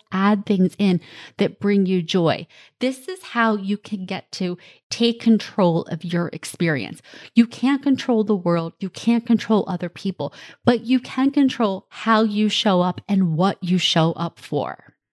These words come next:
So take an inventory of how you spend your time and start deciding, what can I add and what could I subtract? For example, I limit my social media to business only.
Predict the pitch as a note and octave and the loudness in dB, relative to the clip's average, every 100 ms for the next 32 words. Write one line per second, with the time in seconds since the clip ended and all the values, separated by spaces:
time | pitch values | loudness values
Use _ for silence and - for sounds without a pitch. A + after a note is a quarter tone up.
0 | _ - F4 D#4 - - C4+ C#4 - - | _ -2 0 0 -2 -4 -2 -2 -2 -2
1 | A#3+ A3 A3+ A3 F3 D#3+ F3 G#3+ - G3+ | 2 2 2 0 -2 0 0 -4 -4 0
2 | G3 A3+ C4 - F#3 F#3 F#3+ G3+ - A3 | 2 2 0 0 2 2 2 0 -4 0
3 | B3 A#3 F3+ G3 - - G#3 B3+ C4+ - | 2 4 2 0 -2 0 0 0 -6 -2
4 | G#3 B3 G#3 - - - - - _ - | 2 2 2 -2 -10 -18 -20 -20 _ 2
5 | G3+ C4 - C4 B3+ B3+ - F#3 F3 F3 | 2 2 2 2 2 0 -2 0 2 0
6 | F3 _ F#3+ E3+ D#3 E3+ - D#3 D3+ D#3 | -2 _ 2 4 2 -2 -2 -2 -2 -6
7 | - - - - _ - - _ _ _ | -4 -2 -2 -6 _ -20 -20 _ _ _
8 | _ C#4 C#4+ B3+ - C4 A#3+ F3+ E3 - | _ 2 2 0 0 0 0 -2 -4 -8
9 | _ - G3+ C4+ F#4+ - B3 A#3+ - G3+ | _ -4 0 2 0 2 2 2 0 -2
10 | F#3+ - G3 G3+ - G3+ F#3 F#3+ G#3 A3+ | -2 0 0 0 2 4 4 2 0 0
11 | - G3 D#3 - F3+ F#3 F3 - F3+ F3 | -4 -8 -4 -2 0 2 0 0 -4 -2
12 | E3 F2 - | -2 -4 -10